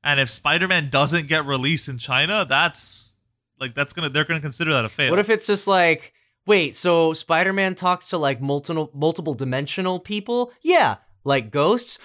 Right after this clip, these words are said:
Speaker 2: No, not like ghosts, China. It's not like ghosts. <laughs>
Speaker 1: Um,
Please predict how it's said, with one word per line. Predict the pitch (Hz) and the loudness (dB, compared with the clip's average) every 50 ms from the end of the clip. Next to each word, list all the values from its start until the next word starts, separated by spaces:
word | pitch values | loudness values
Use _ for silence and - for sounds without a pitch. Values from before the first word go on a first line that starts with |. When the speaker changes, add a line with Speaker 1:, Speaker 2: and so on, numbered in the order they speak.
| - | 2
Speaker 2:
No, | 214 226 269 277 226 151 120 - - _ | 4 6 6 6 6 4 2 -4 -8 _
not | - 170 196 233 254 269 294 - 269 | 0 2 4 6 6 6 4 4 4
like | 254 254 247 247 196 190 | 4 6 6 4 4 4
ghosts, | 240 240 220 202 - - | 4 4 4 4 2 0
China. | - 220 196 180 175 165 165 160 - | 2 2 2 4 4 2 2 0 2
It's | 185 175 170 - - | 0 -2 -2 0 2
not | 190 190 196 214 220 226 254 262 - | 4 6 6 6 6 6 4 4 4
like | 233 226 220 220 208 202 180 | 4 6 6 4 2 0 2
ghosts. | 175 220 185 156 139 139 127 - - - - - - - _ _ _ _ _ _ _ _ _ _ _ _ _ _ _ _ _ | 2 2 2 2 -2 -6 -10 -12 -14 -14 -16 -20 -20 -20 _ _ _ _ _ _ _ _ _ _ _ _ _ _ _ _ _
<laughs> | - - 110 _ - 190 180 - - - _ _ _ _ _ _ _ _ _ _ _ _ 165 151 135 _ _ _ _ _ | -20 -20 -20 _ -6 -6 -6 -6 -10 -20 _ _ _ _ _ _ _ _ _ _ _ _ _ _ _ _ _ _ _ _
Speaker 1:
Um, | 151 170 175 175 175 170 170 156 147 139 | 2 2 4 4 4 2 0 -2 -6 -12